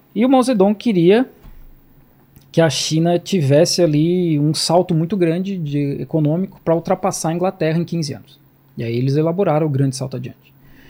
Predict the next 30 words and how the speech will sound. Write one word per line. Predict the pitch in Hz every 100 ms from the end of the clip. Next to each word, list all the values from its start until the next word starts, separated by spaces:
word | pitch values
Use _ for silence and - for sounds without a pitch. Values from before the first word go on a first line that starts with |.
| - _ _ _ _ -
que |
tirou | 139 160 156
muita | 151 196 226 165
gente | 139 151 139 135
das, | 131 120 120 - -
da, | 123 113 110 110 117 117 - - - - - _ _ _ _ _ _ -
da, | 123 113 107
do | 123
campo | 131 156 220 - _ _ _ _ _ _ -
pra | 131
trabalhar | 131 123 127
em | 139
fábrica, | 170 160 180 180 139
e |
era | 139 139
gente | 147 147
que | 156
não | 156
tinha | 147 175 160 131 -
conhecimento | - 143 - 123 123
de | 165
fábrica, | - 190 170 151 135
né? | 127
Então | 123 113
tinha | - 113
que | 123
ensinar | 117 110
esse | 110
povo | - 135
todo. | 175 170 175